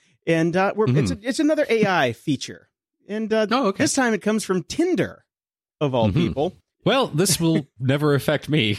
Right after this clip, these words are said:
Speaker 2: being married with a child, but okay.
Speaker 1: It'll never affect me either 'cause I'm never going to use Tinder. But what I, what I find humorous here is it's, it's, it's about this new feature they have called a super like.
Speaker 2: Ooh.
Speaker 1: So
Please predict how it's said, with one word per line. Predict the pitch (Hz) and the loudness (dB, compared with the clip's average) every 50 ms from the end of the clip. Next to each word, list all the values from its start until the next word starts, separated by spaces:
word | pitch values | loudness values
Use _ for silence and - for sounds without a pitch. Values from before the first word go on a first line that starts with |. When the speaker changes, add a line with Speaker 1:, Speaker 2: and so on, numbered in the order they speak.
| - - | -4 -2
Speaker 2:
being | - 110 110 104 101 - | 0 0 0 -2 -2 -4
married | - 110 107 104 101 92 | -2 0 0 0 0 -2
with | 101 98 - | -4 -6 -6
a | 110 | -4
child, | - 147 143 117 107 120 123 - - | -2 0 2 2 2 0 -2 -4 -6
but | - 120 120 | -4 -4 -2
okay. | - 160 175 - 156 | -2 -4 -2 -2 -2
Speaker 1:
It'll | 165 - 349 285 | -2 -2 0 0
never | 233 226 202 202 | 0 2 2 0
affect | 196 - - 190 175 - | 0 0 0 0 0 0
me | 160 170 | 0 0
either | 165 156 170 151 139 127 | 0 2 0 0 0 0
'cause | 117 147 120 | -2 -2 -2
I'm | 123 117 | -2 -2
never | 123 123 123 135 | 0 -2 -2 -2
going | 120 143 131 123 | -2 -2 -2 -2
to | 113 | -4
use | 107 104 98 98 - | -6 -10 -10 -12 -8
Tinder. | - 156 156 151 123 113 113 | -6 -4 -4 -2 -2 -4 -4
But | 117 120 - 175 170 - - - _ _ _ _ _ _ _ _ | -4 -2 -2 -2 -2 -2 -6 -14 _ _ _ _ _ _ _ _
what | - 226 240 311 330 | -8 -2 0 2 2
I, | 330 330 | 2 0
what | 302 - 254 285 | -2 -4 -2 0
I | 285 277 | 0 0
find | 277 - 269 269 262 233 | 0 0 0 0 0 -2
humorous | 202 165 196 202 190 170 156 143 - | -4 -4 -2 -2 0 0 0 0 0
here | - 151 139 135 | 0 0 0 0
is | 135 135 - | 0 -2 -4
it's, | - 170 170 - | -6 -6 -6 -6
it's, | 220 190 190 185 - | -8 -10 -10 -4 -4
it's | 233 226 - | -2 -2 0
about | 240 247 269 254 | -2 -2 -2 -2
this | 262 208 - | -2 -2 0
new | 208 196 226 269 277 | 0 0 0 0 0
feature | - 226 214 - - 202 | -2 -4 -6 -4 -4 -2
they | 190 185 | 0 0
have | 170 180 180 160 - | 2 0 0 -2 0
called | - 185 175 160 | 0 0 0 2
a | 165 151 | 0 0
super | 131 - - - - - 370 359 - 262 208 | 0 -2 -2 -2 0 0 0 0 0 0 0
like. | 180 151 131 107 98 87 - - - _ _ _ - - | 0 0 0 -2 -4 -10 -16 -20 -20 _ _ _ -2 0
Speaker 2:
Ooh. | 262 339 381 381 302 147 113 101 | 0 2 2 2 2 2 0 0
Speaker 1:
So | - 117 - 180 165 156 156 156 143 | -2 -2 0 0 2 2 2 0 -2